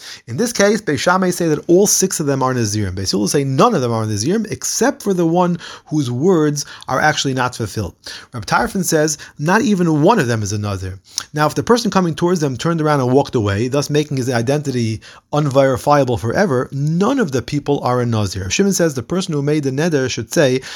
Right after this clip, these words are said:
"If I was correct, then I will keep Naziris as part of my neder obligation. And if I was incorrect, I hereby accept a new voluntary Naziris that I will now keep."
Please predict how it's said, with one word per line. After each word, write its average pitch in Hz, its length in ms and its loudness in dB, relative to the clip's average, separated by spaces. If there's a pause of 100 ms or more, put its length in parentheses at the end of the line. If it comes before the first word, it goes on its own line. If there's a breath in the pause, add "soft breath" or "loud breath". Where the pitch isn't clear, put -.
(200 loud breath)
"If - 180 0
I 143 80 4
was 143 180 0
correct, 143 400 2
then 143 100 -4
I 139 80 2
will 139 140 2
keep 143 220 -4
Naziris 139 360 -2
as 143 100 -6
part 143 180 -2
of 139 80 -2
my 139 100 -2
neder 143 220 2
obligation. 135 580 0
And 113 140 -6
if 120 140 -6
I 120 100 -4
was 127 140 -2
incorrect, 170 440 2
I 139 140 -2
hereby 139 340 0
accept 180 480 -4
a 123 80 -2
new 151 240 2
voluntary 165 540 2
Naziris 180 440 2
that 175 100 0
I 165 80 2
will 160 140 4
now 160 220 4
keep." 131 360 -2